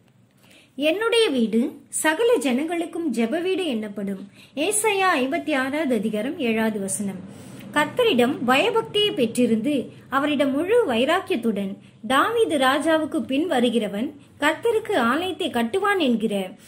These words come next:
தெய்வீக வாக்குத்தத்தத்தை மதிக்கும் பொருட்டு தாவீது அதற்கு பணத்தையும் பொருட்களையும் வருடக்கணக்காக சேர்த்து வைத்தான்.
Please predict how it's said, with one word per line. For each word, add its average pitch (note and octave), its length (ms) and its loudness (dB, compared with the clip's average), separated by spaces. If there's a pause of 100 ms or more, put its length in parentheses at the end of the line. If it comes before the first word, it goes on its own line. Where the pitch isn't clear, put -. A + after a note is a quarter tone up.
(160)
தெய்வீக G4 500 4
வாக்குத்தத்தத்தை A3+ 840 0 (360)
மதிக்கும் C#4+ 500 -2
பொருட்டு A3 360 -2 (420)
தாவீது C#4 640 2 (600)
அதற்கு D#4+ 400 -2
பணத்தையும் G4 720 0
பொருட்களையும் A#3+ 760 0 (200)
வருடக்கணக்காக E4+ 880 2
சேர்த்து F4 380 0
வைத்தான். G#3 480 0